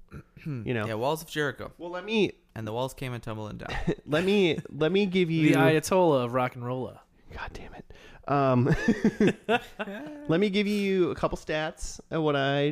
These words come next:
Speaker 1: what I can tell you about it, and then you, we can try to figure out what you guys think the first episode is about, or maybe just what the hell the show's about.
Speaker 3: Mm-hmm.
Speaker 1: Um, Jericho ran for two seasons on C B S from,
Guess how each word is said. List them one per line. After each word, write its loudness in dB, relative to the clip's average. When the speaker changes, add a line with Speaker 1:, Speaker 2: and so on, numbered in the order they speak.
Speaker 1:
what 0
I 0
can -6
tell -2
you 2
about 0
it, -2
and -4
then -4
you, -10
we -4
can -4
try -6
to -4
figure -2
out 0
what 0
you -4
guys 0
think -6
the -10
first -8
episode -8
is -12
about, -12
or -4
maybe 0
just -10
what -8
the -10
hell -6
the -20
show's -6
about. -6
Speaker 3:
Mm-hmm. -10
Speaker 1:
Um, 2
Jericho 2
ran 2
for 0
two -2
seasons -4
on -2
C -6
B -6
S -6
from, 0